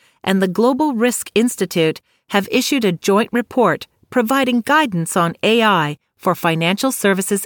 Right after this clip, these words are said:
institutions. Finally, the Canadian federal government has also worked with a variety of corporate organizations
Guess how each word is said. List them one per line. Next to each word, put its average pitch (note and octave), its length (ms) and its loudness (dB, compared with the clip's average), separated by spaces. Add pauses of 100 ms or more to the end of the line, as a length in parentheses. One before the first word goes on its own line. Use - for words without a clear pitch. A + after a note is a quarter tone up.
(120)
institutions. E3 960 -4 (960)
Finally, G3+ 680 0 (180)
the G3 100 -2
Canadian B3+ 560 0
federal A#3 360 0
government F3+ 540 0 (200)
has G#3 220 0
also A#3+ 320 2
worked E3+ 440 0
with F3+ 220 0
a F3+ 60 0
variety F#3 600 2
of F3 160 -2
corporate G3+ 440 -2
organizations G#3 1040 0